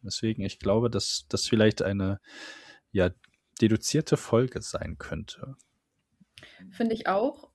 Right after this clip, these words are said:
Speaker 2: Ich finde vor allen Dingen jetzt, wo man sich bewusst damit beschäftigt hat, um Spiele rauszusuchen, die man halt hier jetzt nennen möchte,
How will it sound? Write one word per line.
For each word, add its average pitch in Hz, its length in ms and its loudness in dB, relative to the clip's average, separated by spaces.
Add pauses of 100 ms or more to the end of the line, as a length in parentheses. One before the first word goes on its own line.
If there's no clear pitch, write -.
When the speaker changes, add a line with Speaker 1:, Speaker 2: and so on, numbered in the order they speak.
Speaker 2:
Ich - 180 -8
finde 226 260 0
vor 214 160 -2
allen 196 140 -4
Dingen 196 120 -6
jetzt, - 460 -6
wo 202 100 -4
man 190 180 -4
sich 185 200 -10
bewusst 175 420 -6
damit 214 360 -4
beschäftigt 208 560 -4
hat, 202 120 -6
um 180 120 -4
Spiele 208 480 -4
rauszusuchen, 175 680 -8
die 170 120 -6
man 170 220 -8
halt 156 160 -6
hier 160 200 -8
jetzt 156 260 -10
nennen 175 240 -6
möchte, 196 460 -6